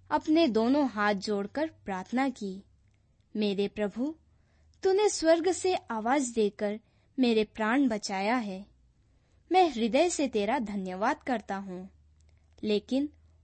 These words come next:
उसे वही आवाज बराबर पुकारती रही, "फ्रेक, फ्रेक, देखो, मैं इतना पुकार रही हूँ, क्या तुम्हें सुनाई नहीं दे रहा?"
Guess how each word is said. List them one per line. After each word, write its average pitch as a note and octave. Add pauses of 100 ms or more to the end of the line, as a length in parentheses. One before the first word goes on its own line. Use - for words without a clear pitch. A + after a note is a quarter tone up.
उसे F#4
वही B3+ (100)
आवाज G#3 (220)
बराबर G#3
पुकारती G#3
रही, G3 (560)
"फ्रेक, A#3+ (420)
फ्रेक, D4 (840)
देखो, A#3 (420)
मैं F#4
इतना D4
पुकार D4+
रही C#4
हूँ, G3+ (720)
क्या A3
तुम्हें A3
सुनाई G3+
नहीं B3
दे D#4+
रहा?" E4